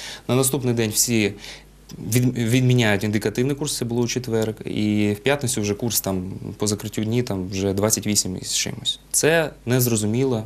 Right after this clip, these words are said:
поведінка Національного банку. Тобто такі різкі, такі, е, суттєві зміни в політиці Національного банку, вони не повинні бути. Не повинні бути. Я знаю, ну, це всім зрозуміло, що це було,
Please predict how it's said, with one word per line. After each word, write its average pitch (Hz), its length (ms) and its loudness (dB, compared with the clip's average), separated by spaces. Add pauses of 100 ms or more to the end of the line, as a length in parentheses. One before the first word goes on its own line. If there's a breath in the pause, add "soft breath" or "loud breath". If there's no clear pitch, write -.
(160)
поведінка 101 440 -2
Національного - 640 -4
банку. - 260 -14 (420 loud breath)
Тобто 113 220 -4
такі 127 240 2
різкі, 143 440 0 (300 loud breath)
такі, 127 320 2
е, 101 840 2
суттєві 120 500 2
зміни 117 640 0
в - 120 -14
політиці 127 560 0
Національного 110 640 -4
банку, 208 400 -2
вони 127 220 -4
не 123 180 0
повинні 107 440 -2
бути. - 320 -8 (880 loud breath)
Не 135 120 2
повинні 104 380 -2
бути. - 280 -8
Я 131 120 4
знаю, 151 340 2
ну, 131 220 4
це - 160 4
всім 139 240 2
зрозуміло, 123 420 0
що - 140 -4
це 120 140 0
було, 110 400 0